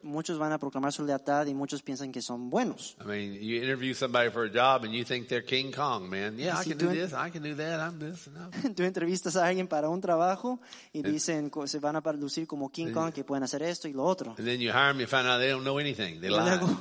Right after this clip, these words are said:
Speaker 1: <laughs> cuando los contratas, luego no, no sabe nada.
Speaker 2: When I worked at T I, I used to, I used to interview people for,
Speaker 1: Cuando
Speaker 2: for
Speaker 1: trabajaba en la
Speaker 2: to
Speaker 1: compañía de
Speaker 2: hire.
Speaker 1: T I, yo, eh, entrevistaba a las personas para contratarlos.
Speaker 2: And, uh,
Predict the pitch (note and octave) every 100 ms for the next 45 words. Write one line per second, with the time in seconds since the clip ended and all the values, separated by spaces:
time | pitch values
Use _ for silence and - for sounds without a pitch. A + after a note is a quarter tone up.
0 | - - - - F#3+ F3 D#3 - D#3 F#3
1 | A#3 - D#3+ F3+ D#3+ D#3+ D#3+ D#3 D#3 D#3
2 | D3 A#2+ D#3+ F#3 D#4 G4+ - _ _ _
3 | _ - - - _ - - A2 A2 A2
4 | G2+ G2 A#2 A#2 A2 - B2 A#2 A2+ G2
5 | G#2 G2+ G2 F#2 - G#2+ G2+ G#2 - G#2
6 | F#2+ G2+ - _ B2 C3 G#2 G2 - G2+
7 | E2+ - F2 C3+ C3 C3 C#3 C3+ D3 D#3+
8 | D#3 C#3 D3+ D#3 E3 F3 D#3+ E3+ F#3 D3
9 | D3 D3+ D#3 - D3 C3+ C3 C3+ C3+ D3+
10 | D#3+ E3+ E3+ D3+ D#3+ E3+ B2 A#2 A#2 A#2+
11 | C3 B2+ C3+ A#3 G3 G#2 F#2+ F#2 F2+ -
12 | -